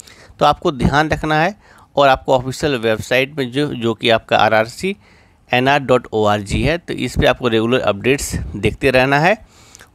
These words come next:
क्योंकि यहीं पर आपको सिर्फ जो ऑफिशियल सूचना है, जो आधिकारिक जानकारी आपको मिलेगी।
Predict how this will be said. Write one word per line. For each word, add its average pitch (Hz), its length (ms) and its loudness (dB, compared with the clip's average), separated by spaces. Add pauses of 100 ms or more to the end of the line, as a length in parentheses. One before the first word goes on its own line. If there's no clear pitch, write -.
(320)
क्योंकि 143 240 -4
यहीं 143 380 2
पर 185 200 0
आपको 123 380 0
सिर्फ - 520 -2 (800)
जो 170 140 2
ऑफिशियल 143 500 2
सूचना 139 400 -4
है, 151 180 0
जो 143 160 -2
आधिकारिक 123 580 0
जानकारी 107 500 0
आपको 185 420 -2 (140)
मिलेगी। 92 580 -2